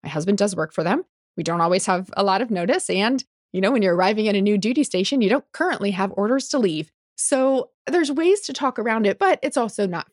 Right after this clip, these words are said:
fair. And it's one of the frustrating things in military spouse employment is not only am I relocating, but how, how am I able to find a job? And for a while, and th-, these things are great as well,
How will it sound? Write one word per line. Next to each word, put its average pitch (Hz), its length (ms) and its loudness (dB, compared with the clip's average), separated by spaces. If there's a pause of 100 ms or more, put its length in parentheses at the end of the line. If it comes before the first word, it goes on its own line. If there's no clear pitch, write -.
fair. 151 260 -4
And 202 140 -2
it's 220 140 -4
one 214 120 0
of 202 100 -2
the 202 80 0
frustrating 175 580 -2
things 175 340 -4
in 185 320 0
military 170 380 -2
spouse 170 280 -4
employment 233 500 0 (360)
is 202 400 2 (380)
not 285 140 0
only 349 160 2
am 277 100 4
I 220 100 2
relocating, 214 640 2
but 220 140 0
how, 262 340 0
how - 180 -6
am 285 100 0
I 269 40 0
able 220 220 0
to 202 140 -6
find 170 420 -6
a 165 60 -2
job? 135 500 -6
And 202 320 2
for 220 240 2
a 214 80 2
while, 226 580 0
and 233 200 2
th-, - 120 -6
these 269 180 0
things 233 220 0
are 185 80 0
great 175 320 -2
as 170 140 -4
well, 180 260 0